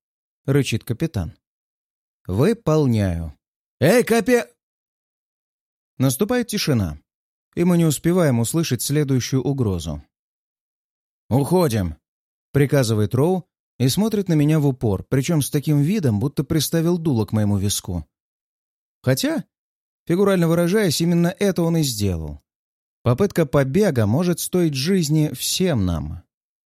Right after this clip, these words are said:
Но я уже здесь, и выход отсюда у меня только в компании экипажа «Старой ласточки». Капитан прав. Если не отдавать крейсер, побег — единственный шанс.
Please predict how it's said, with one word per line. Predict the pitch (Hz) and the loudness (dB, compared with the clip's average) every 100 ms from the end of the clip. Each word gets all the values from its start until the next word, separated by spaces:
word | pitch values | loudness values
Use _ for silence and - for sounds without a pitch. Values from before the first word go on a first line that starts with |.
| _ _ _ _ _ - | _ _ _ _ _ 0
Но | 135 240 262 - | 2 2 0 0
я | 139 170 | 2 2
уже | 170 143 143 | 2 2 0
здесь, | 120 120 113 92 - | 0 0 0 0 -2
и | |
выход | 110 208 170 147 | 0 0 -2 -2
отсюда | 120 - 107 92 | -2 -2 -4 -2
у | 95 | 0
меня | 120 185 | 0 0
только | 170 160 151 | -2 -2 -2
в | - | 0
компании | 135 131 151 151 143 | 0 2 2 2 0
экипажа | 131 127 117 156 135 | 0 -4 -2 0 0
«Старой | 123 - 127 123 | -2 0 0 2
ласточки». | 110 101 - 90 - 90 73 _ _ _ _ _ _ _ _ _ - | 2 0 -2 -8 -8 -10 -10 _ _ _ _ _ _ _ _ _ -4
Капитан | 135 202 254 208 | 0 0 0 0
прав. | - 127 90 - - _ _ _ _ - | 0 0 0 -6 -20 _ _ _ _ -2
Если | 120 190 170 160 | 0 2 2 2
не | 156 | 2
отдавать | 147 131 156 214 - | 2 2 0 0 -2
крейсер, | 135 117 92 - 87 | -2 0 -2 -4 -6
побег — | - 104 113 - - | -2 -2 0 -2 -4
единственный | - 151 156 185 147 - 104 95 | -2 -2 0 0 0 0 0 0
шанс. | - 92 73 - | -2 -4 -4 -10